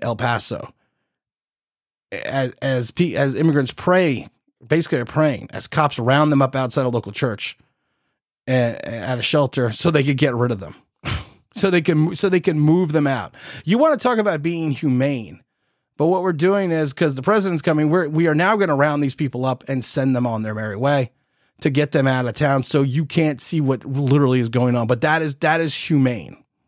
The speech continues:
That is humane for this administration, for the Democrats. It, it just doesn't, you just, you just feel like you're banging your head against a wall on a daily basis. And I've said that. You,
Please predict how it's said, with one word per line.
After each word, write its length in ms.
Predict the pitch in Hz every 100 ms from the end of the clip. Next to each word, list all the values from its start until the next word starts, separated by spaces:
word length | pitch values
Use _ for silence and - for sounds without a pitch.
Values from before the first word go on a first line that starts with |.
| _ _ _ _ _
That 260 | 123 156 180
is 160 | 175
humane 540 | - 175 160 143 139 135
for 160 | -
this 200 | 127 120
administration, 840 | 123 113 107 - 113 110 - 107 - _ _ _ _ _ _
for 200 | - 131
the 80 | 110
Democrats. 800 | 113 110 104 113 104 - - - _ _ _ _ _ _ _ _ _ _
It, 200 | - -
it 180 | - 151
just 580 | 127 135 139 139 - 127
doesn't, 560 | 139 131 127 131 131 -
you 200 | 135 123
just, 460 | - 139 139 - - -
you 120 | - 147
just 280 | 139 160
feel 180 | - 175
like 180 | 156 147
you're 80 | 147
banging 460 | 120 127 139 139
your 120 | 131 117
head 160 | 127
against 340 | 120 117 107 110
a 20 |
wall 380 | 110 120 117 -
on 120 | 113
a 80 | 107
daily 360 | 117 117 123
basis. 420 | 117 139 156 120
And 80 | 120
I've 100 | 113
said 200 | - 151
that. 160 | 127 104
You, 200 | 120